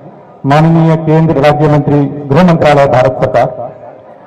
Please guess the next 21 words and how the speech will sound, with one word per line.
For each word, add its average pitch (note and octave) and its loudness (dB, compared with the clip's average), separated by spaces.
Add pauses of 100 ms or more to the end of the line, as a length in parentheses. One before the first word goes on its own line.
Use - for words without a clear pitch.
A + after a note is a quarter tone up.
(580)
श्री D#3 2
पूनम D#3+ 0
प्रभाकर C#3+ 2
गारू C#3 2
जी, D3+ 2 (680)
माननीय D#3 2
परिवहन E3 2
एवं D#3 2
पिछड़ा D#3+ 0
वर्ग C#3 0
कल्याण C#3 0
विभाग, C3+ 0 (920)
तेलंगाना E3 2
सरकार, B2+ -6 (1040)
श्री D#3 2
सी D#3+ 0
अंजी D#3+ 0
रेड्डी E3+ 0
गारू, C#3+ 0 (220)
माननीय D3 0
एमएलसी, C#3 -2